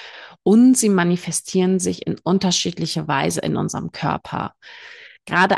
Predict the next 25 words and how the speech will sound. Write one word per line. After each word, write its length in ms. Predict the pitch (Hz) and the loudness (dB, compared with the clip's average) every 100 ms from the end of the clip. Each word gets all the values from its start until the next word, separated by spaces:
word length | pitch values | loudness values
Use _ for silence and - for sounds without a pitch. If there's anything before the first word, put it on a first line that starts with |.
| - | 0
Angst, 480 | 170 185 196 - 180 | 0 2 2 0 0
ne, 240 | 208 240 | 0 0
kann 280 | - 180 170 | -2 -4 0
häufig 460 | 160 180 180 175 170 | 0 0 -4 -6 -4
einen 180 | 165 | -2
hohen 220 | 160 170 180 | 0 0 0
Herzschlag 720 | 160 165 175 - 175 165 - | 0 -2 -2 -2 -2 -4 -2
machen, 380 | 165 - 165 156 | -4 -4 -6 -4
trockenen 560 | - 190 196 185 180 | -4 0 2 4 4
Mund, 360 | 170 165 170 - | 4 2 -2 -2
aber 280 | 170 180 - | 0 0 -2
auch 80 | |
das, 240 | - 170 - | -4 -6 -4
was 180 | 170 - | -4 -4
wir 80 | |
kennen, 300 | 175 - 170 | -6 -4 -2
ist 100 | 175 | -2
so 80 | - | -2
Schweißausbrüche, 880 | - - 175 175 175 165 - - 156 | -6 -4 -4 -2 -4 -6 -8 -8 -4
ne, 180 | 175 190 | -2 0
wenn 160 | 160 156 | 0 0
wir 60 | |
so 120 | 165 160 | 0 0
nervös 640 | 165 156 147 156 175 - | 0 0 2 4 4 2
sind. 420 | 165 160 160 - | 0 -2 -4 -8